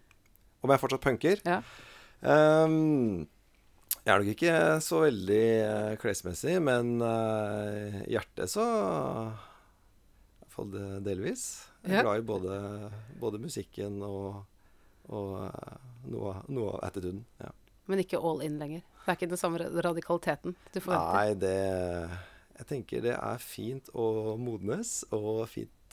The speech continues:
Speaker 1: å være voksen, og jeg er veldig glad for å være det.
Speaker 2: Tusen takk for at du vil komme.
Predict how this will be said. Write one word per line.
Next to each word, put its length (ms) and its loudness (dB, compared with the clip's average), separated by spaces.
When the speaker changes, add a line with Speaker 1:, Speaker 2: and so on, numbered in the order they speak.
Speaker 1:
å 100 -2
være 160 0
voksen, 460 -4
og 120 -6
jeg 80 -4
er 140 -4
veldig 180 -8
glad 240 -6
for 140 -6
å 160 -2
være 220 -2
det. 100 -6
Speaker 2:
Tusen 180 0
takk 80 2
for 80 2
at 60 4
du 20 0
vil 80 4
komme. 220 4